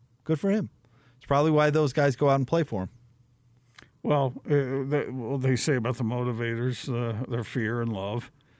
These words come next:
Speaker 2: And I think knowledge. Because when players recognize that someone really knows what he's talking about,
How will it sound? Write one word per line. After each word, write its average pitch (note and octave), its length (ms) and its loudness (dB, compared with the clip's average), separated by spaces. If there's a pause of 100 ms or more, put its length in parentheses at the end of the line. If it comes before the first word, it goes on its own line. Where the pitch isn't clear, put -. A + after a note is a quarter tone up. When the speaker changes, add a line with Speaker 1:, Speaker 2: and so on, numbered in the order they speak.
(320)
Speaker 2:
And C3 200 0
I F#3+ 180 2
think C4 200 0
knowledge. B2 680 0 (520)
Because C#3+ 320 0
when C#3 140 2
players G#3+ 380 2
recognize A#2 720 -2
that A#2 100 -8
someone E3 340 -2
really D3+ 260 0
knows A#2+ 300 -2
what G2+ 140 -6
he's G2 180 -12
talking B2 440 -6
about, G2 340 -8